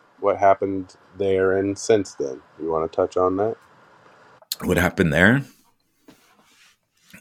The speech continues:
Speaker 2: Uh, I, I mean, I feel like you're fishing for something here. Um, what are you fishing for?
Speaker 1: Well, there's a reason we're talking on this podcast right now, right?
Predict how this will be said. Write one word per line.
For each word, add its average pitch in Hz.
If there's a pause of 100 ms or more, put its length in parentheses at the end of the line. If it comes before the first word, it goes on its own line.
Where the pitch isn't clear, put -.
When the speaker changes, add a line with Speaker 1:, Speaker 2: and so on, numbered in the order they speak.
Speaker 2:
Uh, 82 (120)
I, 95
I 95
mean, 73 (680)
I -
feel 78
like -
you're 73
fishing 92
for -
something -
here. - (640)
Um, 78 (2000)
what 98
are 110
you 147
fishing -
for? - (1040)
Speaker 1:
Well, 107
there's 107
a 101
reason 104
we're 95
talking 98
on 90
this 80
podcast 120
right 73
now, 73
right? 90